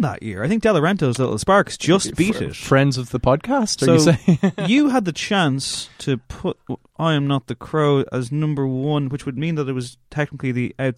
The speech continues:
Speaker 1: outstanding. There, there's some holes in this,
Speaker 2: <laughs>
Speaker 1: in this term that you've
Speaker 2: Well, I
Speaker 1: you
Speaker 2: think we've actually talked about it on the podcast before.
Speaker 1: But I
Speaker 2: that
Speaker 1: feel like, uh, you should probably address it even further right now. And
Speaker 2: Well, it
Speaker 1: tell
Speaker 2: ca-
Speaker 1: the Windings boys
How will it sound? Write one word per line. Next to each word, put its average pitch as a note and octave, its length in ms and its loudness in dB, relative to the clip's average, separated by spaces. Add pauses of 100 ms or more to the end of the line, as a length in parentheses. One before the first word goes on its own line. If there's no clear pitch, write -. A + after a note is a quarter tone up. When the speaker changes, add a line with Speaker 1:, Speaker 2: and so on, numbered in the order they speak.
(200)
Speaker 1:
outstanding. C#3 680 -4
There, E3 120 -2
there's F3+ 300 -2
some G#3 160 -2
holes C4 440 2
in B2 80 -2
this, A#2+ 280 -2
Speaker 2:
<laughs> F#3 540 -2
Speaker 1:
in D3 80 -2
this C3+ 220 -2
term G#3+ 420 2
that A#2+ 80 0
you've A2 280 -4
Speaker 2:
Well, D3+ 140 4
I - 40 6
Speaker 1:
you - 40 -2
Speaker 2:
think C4 140 0
we've A3+ 140 2
actually D#3 220 2
talked A#2 240 2
about B2 100 4
it A2+ 40 6
on G#2+ 60 4
the G#2+ 80 2
podcast G#2+ 360 0
before. B2+ 380 4
Speaker 1:
But C4+ 140 4
I B3+ 100 8
Speaker 2:
that A#2+ 120 8
Speaker 1:
feel G#3 280 4
like, C3+ 180 -2 (100)
uh, C#3+ 100 0
you C3+ 240 -2
should A#2 260 -8
probably A2 600 -4 (280)
address A2 380 -6
it G#2 140 -8
even A#2+ 220 -6
further G3+ 300 0
right G#2+ 160 -2
now. F#2+ 200 -6
And G2 80 -6
Speaker 2:
Well, A2 120 4
it A2+ 120 -2
Speaker 1:
tell D#4+ 220 4
Speaker 2:
ca- E4 60 4
Speaker 1:
the C4+ 80 0
Windings G3 420 0
boys C#3 520 0